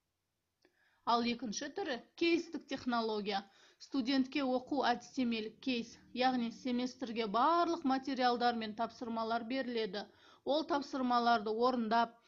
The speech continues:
график бойынша оқытушыға жіберіп отырады. Сонымен, қашықтықтан оқыту технологиясы студенттердің тьютор басқаруымен дербес оқуына негізделген. Семестр бойы кесте бойынша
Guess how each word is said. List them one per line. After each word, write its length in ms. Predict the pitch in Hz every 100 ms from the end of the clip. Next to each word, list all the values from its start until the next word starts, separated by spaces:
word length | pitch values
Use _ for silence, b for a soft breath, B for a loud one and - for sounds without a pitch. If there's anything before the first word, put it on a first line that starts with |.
| b
график 520 | - 240 294 359 370 254
бойынша 460 | 285 254 233 262 220
оқытушыға 640 | 220 - 247 - 240 277
жіберіп 400 | 285 254 247 220 247
отырады. 420 | 220 240 208 202 - b b b
Сонымен, 560 | - 330 339 320 262 214 - -
қашықтықтан 720 | 294 294 - - - 294 269 254
оқыту 260 | - 262
технологиясы 1000 | - 269 - 240 233 277 269 294 - 233 -
студенттердің 920 | - - 277 247 254 247 254 214 233 208 - _ _ _ _ _ _ _ _ _
тьютор 500 | - 285 285 240 202 196 _ _ _ _ _ _ _ -
басқаруымен 840 | 262 - 285 247 233 233 269 262 - -
дербес 540 | 202 311 226 320 349
оқуына 480 | 277 - 262 233 240
негізделген. 800 | 269 262 226 208 240 196 214 202 B B B B
Семестр 640 | - 294 294 359 359 302
бойы 420 | 233 247 240 240 254 B
кесте 360 | - 294 - 320
бойынша 600 | 247 269 247 233 240 214